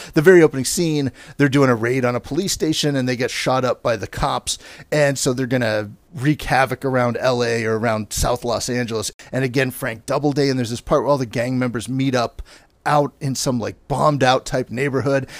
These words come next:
and you get this guy with a big head of Michael Lembeck <laughs> hair and beard coming with a case of gun. He's got a gun in a case, and they meet up with that <laughs> whatever that music is, and they get in the, the old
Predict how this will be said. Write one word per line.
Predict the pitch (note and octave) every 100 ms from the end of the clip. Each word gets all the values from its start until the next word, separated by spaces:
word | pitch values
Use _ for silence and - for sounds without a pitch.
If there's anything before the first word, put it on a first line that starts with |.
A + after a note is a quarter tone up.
| -
and | C#3
you |
get | D3+
this | C3+ A#2+
guy | C#3+ C#3+
with | C3
a |
big | G#2+ G2 D3 B2
head | - C#3+
of | C3+ G#2
Michael | C3 C3+ B2 G#2+
Lembeck | A#2 C3+ C#3 C3+ A#2
<laughs> | -
hair | D#3+ D#3
and | D#3 A3 C#3
beard | C3+ F3+ D3
coming | - E3 D#3
with | D3
a | B2+
case | - D3 D3+
of | C#3 A#2+
gun. | C#3+ D#3 - -
He's | D3 C#3+
got | C3+
a |
gun | A#2+ C3 D3
in | C#3
a | A2+
case, | - E3+ D#3 -
and |
they | C3
meet | C3 C#3+
up | C3 C3
with | B2+
that | A#2 A2
<laughs> | - - - - - - - - - - C#3+ C#3
whatever | G#3 F#3+ G3
that | G3+ E3
music | D#3 E3+ D#3 -
is, | D3+ D#3 C3+
and | C#3+
they |
get | C3+
in | C3+
the, | C3 - - -
the | E3
old | D#3+